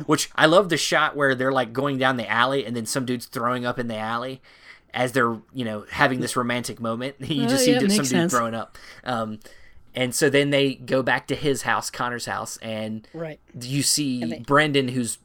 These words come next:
Speaker 1: writing something. He's writing, uh, and apparently he's writing lyrics. Um,
Speaker 2: Yeah.
Speaker 1: and, um, so they come in, and Connor's like, you know, "Everything went well. It was a great show." And then
Speaker 2: Yeah,
Speaker 1: Rufina
Speaker 2: she, uh,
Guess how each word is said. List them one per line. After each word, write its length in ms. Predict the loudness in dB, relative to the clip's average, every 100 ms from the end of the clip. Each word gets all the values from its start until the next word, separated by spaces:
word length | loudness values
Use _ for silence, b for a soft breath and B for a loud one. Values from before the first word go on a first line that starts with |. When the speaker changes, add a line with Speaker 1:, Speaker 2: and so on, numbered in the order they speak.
| 0
Speaker 1:
writing 380 | 4 4 2
something. 360 | -6 -8 -10 -12
He's 120 | -8
writing, 300 | -4 -4 -4
uh, 120 | -10 -12 -18 -12
and 80 | -4
apparently 300 | 0 0 0
he's 120 | 4
writing 280 | 4 4 2
lyrics. 580 | 2 2 -4 -12 -14 b b b b
Um, 180 | -10 -6
Speaker 2:
Yeah. 180 | -6 -8 _ b b b
Speaker 1:
and, 240 | -6 -2
um, 220 | -2 -2
so 140 | -2 -2
they 140 | -2
come 240 | -2 -2 -2
in, 200 | -4 -4
and 280 | -4 -6 -12 b _
Connor's 320 | -6 -4 -4
like, 180 | -6 -6 _ -16
you 80 | -8
know, 100 | -6
"Everything 320 | -2 0 0
went 260 | -2 -4 -2
well. 280 | 0 2 0
It 20 |
was 120 | -6
a 20 | -6
great 160 | -4
show." 220 | -4 -6 -10 b b -10
And 120 | -6
then 100 | -2
Speaker 2:
Yeah, 140 | 2 2
Speaker 1:
Rufina 160 | 2 0
Speaker 2:
she, 160 | -2
uh, 80 | -2